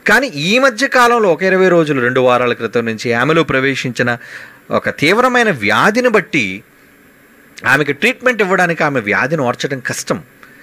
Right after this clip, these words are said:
కాబట్టి దేవుడు ఏం చేశారంటే ఆమెకు విశ్రాంతి, నెమ్మదిని ప్రసాదించాడు. ఎందుకంటే మరికొన్ని సంవత్సరాల పాటు మందుల ద్వారా ఏదో ఒకటి చేసి ఇంకా మంచాన పెట్టడం, ఉంచటం అవసరమా చెప్పండి?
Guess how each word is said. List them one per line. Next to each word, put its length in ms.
కాబట్టి 240
దేవుడు 280
ఏం 100
చేశారంటే 600
ఆమెకు 220
విశ్రాంతి, 880
నెమ్మదిని 500
ప్రసాదించాడు. 680
ఎందుకంటే 460
మరికొన్ని 400
సంవత్సరాల 480
పాటు 280
మందుల 380
ద్వారా 340
ఏదో 300
ఒకటి 240
చేసి 220
ఇంకా 300
మంచాన 400
పెట్టడం, 500
ఉంచటం 560
అవసరమా 360
చెప్పండి? 420